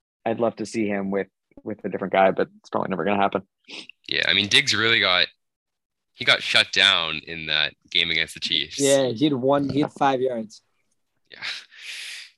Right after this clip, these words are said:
Speaker 2: Like,
Speaker 3: Here's a,
Speaker 2: that's
Speaker 3: here's a take. Does Ja'Marr Chase keep it up? I, I don't know.
Speaker 2: No,
Speaker 3: I feel
Speaker 2: there's,
Speaker 3: like
Speaker 2: I
Speaker 3: the
Speaker 2: mean, you
Speaker 3: Bengals
Speaker 2: can't really keep,
Speaker 1: That's a,
Speaker 2: like,
Speaker 1: yeah,
Speaker 2: when he has
Speaker 1: yeah.
Speaker 2: that hot, like, that season, his season was so hot and cold. Like, he had games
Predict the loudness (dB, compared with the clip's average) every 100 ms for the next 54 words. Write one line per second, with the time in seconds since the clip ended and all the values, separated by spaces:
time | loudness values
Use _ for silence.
0 | _ -6 -4 4 4 6 2 4 4 4
1 | 0 -2 -2 _ _ _ -18 -18 -20 -10
2 | 2 2 4 6 6 6 4 0 0 -6
3 | -12 -8 0 0 0 _ _ _ -20 -20
4 | -6 -2 0 -2 -4 -6 -8 -12 _ _
5 | 0 2 4 6 6 6 2 2 2 4
6 | 4 4 0 -2 0 4 6 8 6 4
7 | 0 0 0 2 4 4 6 8 6 4
8 | 0 0 2 0 2 2 2 0 -4 -4
9 | -4 -6 -6 -4 -4 -6 -6 -4 -4 -4
10 | 0 0 0 -8 -12 -10 -4 -4 -2 0
11 | 2 2 4 4 4 2 -2